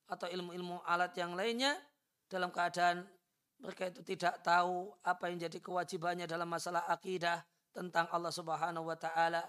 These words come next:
Eh, bahkan tidak tahu hal-hal berbagai macam aktivitas yang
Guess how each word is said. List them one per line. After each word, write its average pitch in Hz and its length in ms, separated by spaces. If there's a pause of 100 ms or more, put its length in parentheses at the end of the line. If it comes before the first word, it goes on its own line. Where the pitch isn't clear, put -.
(920)
Eh, 170 560 (800)
bahkan 170 240
tidak 175 400
tahu 180 240
hal-hal 175 560 (560)
berbagai 175 400
macam 175 880
aktivitas 180 800
yang 175 320